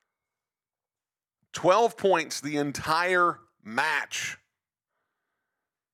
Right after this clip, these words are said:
That's an impressive performance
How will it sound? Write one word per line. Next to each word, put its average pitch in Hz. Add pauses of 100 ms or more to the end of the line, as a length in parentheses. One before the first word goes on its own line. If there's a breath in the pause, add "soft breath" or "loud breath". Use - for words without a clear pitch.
(2250)
That's 151
an 247
impressive 185
performance -